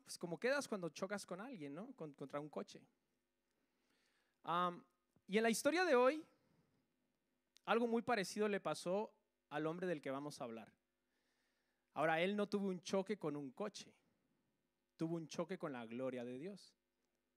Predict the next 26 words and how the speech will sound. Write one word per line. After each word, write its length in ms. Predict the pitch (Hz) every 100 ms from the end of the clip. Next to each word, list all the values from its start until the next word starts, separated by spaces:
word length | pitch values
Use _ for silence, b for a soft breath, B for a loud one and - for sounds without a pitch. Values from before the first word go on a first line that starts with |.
| _ _ _ _ _
¿Cómo 240 | - 202 196
crees 260 | 202 196
que 120 | -
queda 280 | 160 156 147
alguien 260 | 165 180 170
que 80 | 139
tiene 180 | 143
un 140 | 139 135
choque 300 | - 156 185
con 140 | 147
la 100 | 120
gloria 300 | 101 104 107
de 120 | 113
Dios? 300 | 151 208 - _ _ _ _ _ _ _ _ _ _ _ _ _ _ _ _ _
¿Crees 260 | - 190 185
que 120 | 185
su 160 | - 147
vida 220 | 175 170
cambia? 460 | 165 175 226 277 - _ _ _ _ _ _ _ _ _ _ _ -
¿Crees 300 | - 180 202
que 80 | -
vuelve 240 | 175 180
a 60 | 175
ser 160 | 185 160
el 120 | 127
mismo? 460 | 139 165 226 269